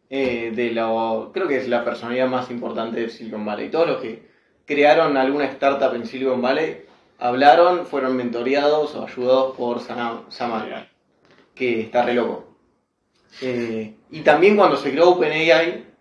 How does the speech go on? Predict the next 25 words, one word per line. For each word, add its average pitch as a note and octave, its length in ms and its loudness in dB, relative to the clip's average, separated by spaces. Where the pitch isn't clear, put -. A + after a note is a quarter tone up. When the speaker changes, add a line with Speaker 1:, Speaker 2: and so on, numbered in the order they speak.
Speaker 1:
eh, A#2+ 360 -6
ponele C3+ 360 -2
Sam C3 220 -4
Altman C#3+ 640 -2
y A2 640 -8
se - 200 -12
trajo, B2+ 400 0
no A2 100 -6
sé, - 300 -10
sus - 320 -8
Avengers C#3+ 840 0
de B2 120 -2
todas C#3 260 2
las B2+ 140 -2
otras D3 320 2
startups - 760 -4
que - 120 -12
existen, C#3+ 640 -6
dijeron, B2+ 280 -4
Speaker 2:
Sí. B2 60 0
Speaker 1:
"Vamos C#3 240 2
a A2 60 -8
hacer B2+ 160 -8
esto A#2+ 180 -8
bien". A#2+ 460 -4